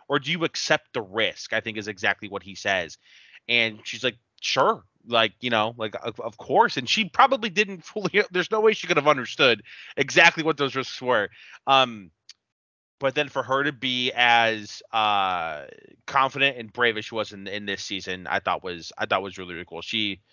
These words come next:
I, I mean, Elle and Max to me are interchangeable, one and two. But, um, I thought Sadie Sink also, like,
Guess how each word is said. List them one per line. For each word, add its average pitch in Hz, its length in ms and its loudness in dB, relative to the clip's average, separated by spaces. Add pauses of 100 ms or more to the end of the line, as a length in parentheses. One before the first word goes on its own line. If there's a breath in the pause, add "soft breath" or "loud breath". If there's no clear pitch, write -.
(540 soft breath)
I, 110 400 2
I 131 80 2
mean, 127 260 2
Elle 151 220 6
and 127 100 0
Max 110 380 2
to 113 100 -14
me 104 200 -6
are 98 100 -2
interchangeable, 90 600 -4
one 87 180 -12
and 80 120 -16
two. 80 300 -10 (100)
But, 87 240 -2
um, 82 320 -4 (300)
I - 60 2
thought 139 200 2
Sadie 110 320 -2
Sink 104 280 -8
also, 98 500 -2
like, 92 380 -6